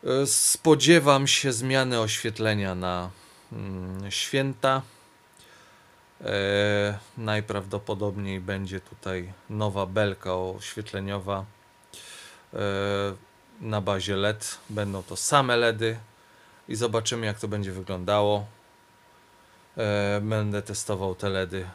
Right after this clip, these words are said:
jak rośliny będą na tym rosły. Zresztą zobaczycie same. Na razie nic nie chcę, mm, mówić, żeby nie zapeszyć.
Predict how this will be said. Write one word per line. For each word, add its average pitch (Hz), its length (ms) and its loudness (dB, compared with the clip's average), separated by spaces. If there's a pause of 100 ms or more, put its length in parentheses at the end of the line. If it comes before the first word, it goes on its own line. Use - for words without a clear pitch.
jak 101 600 -4
rośliny 101 520 -6
będą 92 440 -6
na 90 160 -8
tym 92 220 -10
rosły. 92 460 -10 (680)
Zresztą - 420 -6
zobaczycie 98 540 -8
same. 107 280 -2
Na 107 160 -2
razie 110 260 0
nic 107 200 -6
nie 107 80 -6
chcę, 101 240 -12 (720)
mm, 107 320 -4
mówić, 110 320 -4
żeby 104 220 -4
nie 95 160 -6
zapeszyć. 92 720 -4